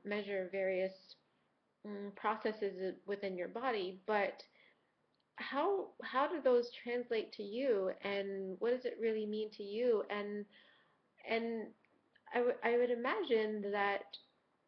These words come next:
the fact that you spend every single moment of your life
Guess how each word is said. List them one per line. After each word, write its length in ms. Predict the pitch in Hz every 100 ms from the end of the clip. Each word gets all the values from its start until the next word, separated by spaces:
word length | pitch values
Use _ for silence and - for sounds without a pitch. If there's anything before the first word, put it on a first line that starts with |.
| 208
the 460 | 202 220 214 190 185 - _ _ _ _ _ _ _ _ _ _
fact 220 | 262 330
that 140 | 285 -
you 200 | 226 285
spend 520 | - - 247 240 214
every 220 | 220 226 240
single 340 | 240 226 214
moment 380 | 196 202 226 214
of 140 | 196
your 120 | 190
life 320 | 185 226 202